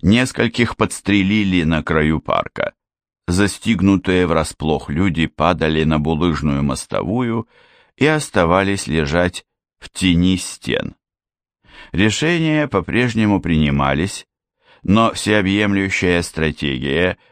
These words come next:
превратившая коллектив в единую силу, государство в государстве, больше не вырабатывалась. Во главе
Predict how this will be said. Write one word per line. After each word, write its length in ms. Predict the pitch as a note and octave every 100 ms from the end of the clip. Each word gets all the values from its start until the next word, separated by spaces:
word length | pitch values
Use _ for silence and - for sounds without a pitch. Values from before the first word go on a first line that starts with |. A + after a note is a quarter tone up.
| _
превратившая 880 | G2 G2 F#2+ - F#2 D#2+ - D#2+
коллектив 760 | D2+ F2+ E2 D#2 - F2+ F2 - _
в 40 |
единую 760 | D#2+ E2 D2+ E2 D#2+ D#2 D2+ D2
силу, 580 | - A#2+ C#3 C#3 C#3 - _ _ _ _ _ _
государство 840 | F2+ A#2 - G#2+ G#2+ G#2 - G2+
в 60 | G2
государстве, 920 | F#2+ F2+ F#2 F2+ F2+ F2+ - F#2+ F#2 - _ _ _
больше 580 | D#2+ F#2+ A2 A2+ B2+ A#2
не 180 | F2 F2+
вырабатывалась. 1080 | F#2 F2+ E2 G1+ G1+ - - - - - _ _ _ _ _ _ _ _
Во 160 | G2 G#2+
главе 600 | G#2+ A2 G2+ F#2+ F#2